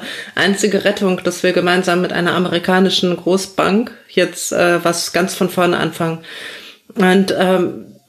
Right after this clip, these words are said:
ja, also ich will jetzt auch gar nicht diese Studien da anzweifeln. Ich finde das total schockierend, mit, ähm, dass da Vorschläge kommen, das Spiel ist zu lang,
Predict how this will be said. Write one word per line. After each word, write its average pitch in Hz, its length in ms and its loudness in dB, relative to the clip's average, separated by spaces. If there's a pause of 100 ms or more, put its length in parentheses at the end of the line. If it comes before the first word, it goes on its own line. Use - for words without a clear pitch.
(280)
ja, 185 180 4
also 185 220 0
ich 170 140 -6
will 190 80 4
jetzt 190 140 0
auch 180 100 -6
gar 202 100 2
nicht 202 220 0
diese 196 360 2
Studien 226 420 2
da 202 160 2
anzweifeln. 208 720 0
Ich 202 240 -2
finde 190 220 0
das - 80 -6
total 190 360 0
schockierend, 190 720 0
mit, 190 320 0
ähm, 180 380 2
dass - 180 -4
da 185 300 2
Vorschläge 196 500 0
kommen, 180 560 -2
das 185 140 0
Spiel 202 200 -2
ist 190 200 -4
zu 190 80 0
lang, 180 260 0